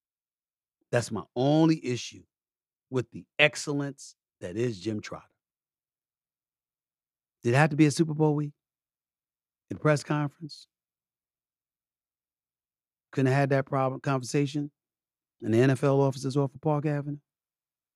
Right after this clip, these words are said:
With that man one-on-one to his face?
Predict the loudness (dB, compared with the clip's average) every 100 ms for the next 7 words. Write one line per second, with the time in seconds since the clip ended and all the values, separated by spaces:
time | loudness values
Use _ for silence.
0 | _ _ _ _ _ _ _ _ _ _
1 | _ _ _ _ _ _ _ _ -2 2
2 | 2 4 2 2 2 2 2 0 -2 -2
3 | -2 0 0 0 -6 -8 -12 -20